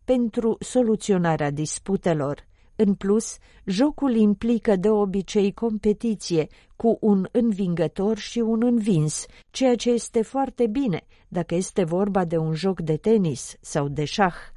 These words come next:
Dar, dacă este vorba de state care se joacă de războiul, este contrazisă însăși ideea de fraternitate umană și de drept internațional.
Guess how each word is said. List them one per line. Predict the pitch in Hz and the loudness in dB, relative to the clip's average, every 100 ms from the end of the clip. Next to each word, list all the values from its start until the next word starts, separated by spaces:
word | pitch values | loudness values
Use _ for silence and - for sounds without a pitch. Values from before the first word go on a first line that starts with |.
| - _ _ - | -20 _ _ -6
Dar, | 180 170 165 _ _ - | 0 0 -2 _ _ -6
dacă | 175 202 240 | -2 0 0
este | 254 - 254 | 0 0 0
vorba | 208 240 208 190 180 | 2 2 2 2 0
de | 185 170 170 | 0 0 0
state | - - 233 233 - 147 - - - - | -2 -4 -2 -2 -2 -4 -4 -16 -20 -2
care | 202 190 | 0 2
se | 180 180 | 0 -2
joacă | 160 185 175 165 165 | 0 2 0 0 -4
de | 147 | -2
războiul, | 143 160 - 196 262 226 190 156 160 - - | -2 -4 -6 -4 -2 0 0 0 -6 -14 -4
este | 240 - 247 | -2 2 0
contrazisă | 247 269 226 240 233 277 - 240 - | 2 -2 2 0 2 -2 -2 -2 -2
însăși | 254 277 - 269 233 - - | -2 -4 0 0 0 -4 -4
ideea | 226 180 220 220 | -2 2 4 4
de | 190 180 | 2 -4
fraternitate | - 220 240 233 196 190 - 180 - 180 - | -2 -2 0 0 2 0 0 -4 -2 -6 -4
umană | 190 185 226 240 175 - - | -6 -2 -2 -2 -2 -4 -12
și | - - 240 - | -10 -4 -2 -2
de | 190 180 | -2 0
drept | 185 190 185 - - _ | -2 -2 -6 -8 -20 _
internațional. | 208 185 160 151 147 143 - 156 165 160 | 0 0 -2 -4 -4 -6 -6 -2 0 -2